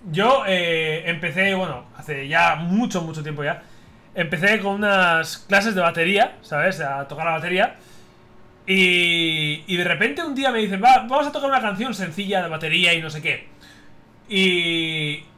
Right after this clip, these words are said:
y me pusieron una canción, ¿sabes?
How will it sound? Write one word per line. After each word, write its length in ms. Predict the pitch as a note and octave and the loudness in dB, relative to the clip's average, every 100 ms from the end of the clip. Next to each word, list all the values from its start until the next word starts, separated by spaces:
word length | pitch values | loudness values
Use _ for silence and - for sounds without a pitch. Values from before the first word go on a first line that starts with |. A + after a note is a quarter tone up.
| - | -8
y 80 | F3+ | -4
me 120 | F#3+ | -4
pusieron 300 | D#3+ G3+ D4+ | -4 -4 0
una 100 | B3+ | 0
canción, 420 | G3+ D#3+ F3+ C3+ - - - - - - - | 0 -2 -6 -6 -14 -20 -20 -20 -20 -20 -20
¿sabes? 480 | - C#3+ G#3 B3 - | -6 0 0 -2 -14